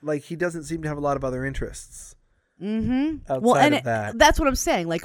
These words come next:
Speaker 2: all there is to him
Speaker 1: Unless
Speaker 2: is the
Speaker 1: it
Speaker 2: fact
Speaker 1: ser-, unless it serves
Speaker 2: unless it serves the whole
Speaker 1: the, the,
Speaker 2: Seska
Speaker 1: the, the,
Speaker 2: shit.
Speaker 1: no, unless it serves the episode, I'm gonna say, is that later on there'll be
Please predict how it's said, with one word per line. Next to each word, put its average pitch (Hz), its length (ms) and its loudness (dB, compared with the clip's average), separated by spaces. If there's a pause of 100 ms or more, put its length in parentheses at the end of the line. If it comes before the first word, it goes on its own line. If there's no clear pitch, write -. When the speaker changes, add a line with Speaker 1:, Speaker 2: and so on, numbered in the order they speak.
Speaker 2:
all 214 560 4
there 190 280 0
is 202 280 0
to 180 140 -4
him 135 400 -4
Speaker 1:
Unless 202 260 2
Speaker 2:
is - 40 4
the 247 40 4
Speaker 1:
it 190 140 4
Speaker 2:
fact - 40 6 (140)
Speaker 1:
ser-, 190 80 0
unless 202 240 2
it 202 100 0
serves 170 680 2 (160)
Speaker 2:
unless 202 200 2
it 190 80 -2
serves 185 240 2
the 175 80 2
whole 165 120 2
Speaker 1:
the, 160 140 -2
the, 160 200 -2
Speaker 2:
Seska 175 160 4
Speaker 1:
the, 175 120 6
the, 143 80 -2
Speaker 2:
shit. 165 340 0
Speaker 1:
no, 170 180 2
unless 156 220 0
it 165 100 -10
serves 147 220 -2
the 131 160 -2
episode, 120 400 -2
I'm 107 140 -4
gonna 110 100 -10
say, 107 180 -8
is 104 120 -4
that 120 160 -2
later 131 260 2
on 120 160 0
there'll 113 140 -2
be 110 280 -4